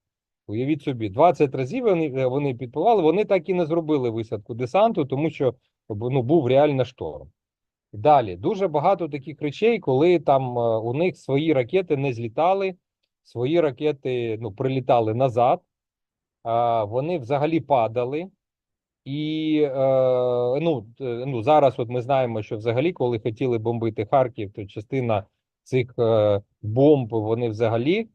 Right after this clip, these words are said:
на російській території падають. І дуже багато таких феноменів, е, і речей, які ми от робимо цією групою,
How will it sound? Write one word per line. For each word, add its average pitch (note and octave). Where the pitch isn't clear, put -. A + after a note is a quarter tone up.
на C3
російській D#3
території D3
падають. A2
І E3+
дуже F#3
багато E3+
таких D#3
феноменів, E3+
е, C3
і C3
речей, G#3+
які F3+
ми D3
от B2
робимо D3
цією A#2
групою, A#3